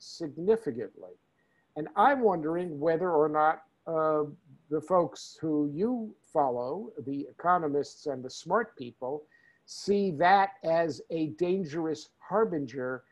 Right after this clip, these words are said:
of coming inflation tied to, uh, what's going on on the, on the,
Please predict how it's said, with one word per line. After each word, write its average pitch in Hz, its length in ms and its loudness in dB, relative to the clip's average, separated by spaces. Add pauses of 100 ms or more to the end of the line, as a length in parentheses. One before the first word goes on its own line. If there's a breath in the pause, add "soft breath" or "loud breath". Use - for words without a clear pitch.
(320)
of 151 240 -2
coming 160 520 2 (120)
inflation 143 920 -2 (400)
tied 190 640 4
to, 147 560 2 (440)
uh, 151 80 0
what's 156 280 0
going 160 400 2
on 143 320 -2
on 147 260 -6
the, 139 240 -4 (260)
on 147 200 -4
the, 131 280 -4